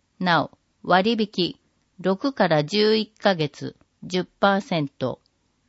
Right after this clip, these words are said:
十二ヶ月、十五パーセント。詳しくは、お問い合わせください。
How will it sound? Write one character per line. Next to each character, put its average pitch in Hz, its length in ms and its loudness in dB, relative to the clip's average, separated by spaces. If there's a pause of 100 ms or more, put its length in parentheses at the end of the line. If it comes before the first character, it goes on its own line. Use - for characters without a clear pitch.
(120)
十 240 300 0
二 262 160 4
ヶ 226 160 2
月、 165 400 -4 (100)
十 214 360 0
五 208 180 0
パ 180 220 2
ー 165 60 2
セ 156 180 -4
ン 131 100 -4
ト。 - 280 -8 (640)
詳 247 300 2
し - 140 -8
く - 160 -6
は、 143 240 0 (280)
お 185 120 -2
問 233 260 2
い 220 80 4
合 208 80 4
わ 196 120 2
せ 180 180 -2
く 165 120 -10
だ 160 140 2
さ 151 200 -2
い。 - 140 -8